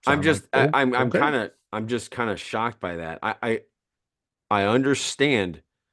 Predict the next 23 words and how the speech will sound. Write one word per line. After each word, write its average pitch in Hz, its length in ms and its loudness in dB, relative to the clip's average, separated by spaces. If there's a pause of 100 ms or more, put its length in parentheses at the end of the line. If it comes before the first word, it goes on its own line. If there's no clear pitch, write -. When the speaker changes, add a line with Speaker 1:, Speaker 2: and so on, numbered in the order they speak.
(680)
Speaker 2:
all 110 260 4
of 104 100 -2
what 107 260 -2
you're 98 100 -4
saying, 82 520 -6 (240)
and 92 300 -4
Speaker 1:
Mm-hmm. 143 80 -6 (340)
Speaker 2:
in 104 180 2
a 92 340 0 (580)
logical 110 680 2
sense, 98 340 -4
it 87 100 -8
totally 95 300 -2
makes 82 240 -8
sense, 73 300 -10
but 107 560 0 (460)
I 104 80 -2
just 101 240 -4
can't 95 200 -4
see 95 120 -4
that 87 140 -6
stopping 87 360 -10
anybody. 55 460 -18